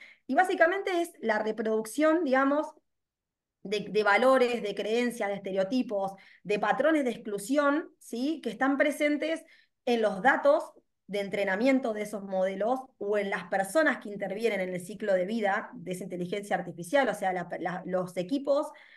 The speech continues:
de personas que toman decisiones cuando se crea el sistema, ¿sí? Cuando le ponen un nombre, cuando le dan una forma, cuando le asignan una voz, cuando definen el objetivo de éxito de ese sistema, cuando definen que,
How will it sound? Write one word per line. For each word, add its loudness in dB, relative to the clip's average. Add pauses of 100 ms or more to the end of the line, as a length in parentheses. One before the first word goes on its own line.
(240)
de -4
personas 0 (160)
que -6
toman 0
decisiones 0 (320)
cuando -2
se -4
crea 6
el 6
sistema, -4
¿sí? -6
Cuando -4
le 2
ponen 0
un -6
nombre, 0
cuando -2
le -2 (140)
dan -2
una -6
forma, 4
cuando -4
le -2
asignan -2
una 2
voz, 2 (400)
cuando 4
definen 2
el 2
objetivo 0
de 0
éxito -4
de 6
ese -2
sistema, 0
cuando -4
definen -2
que, -6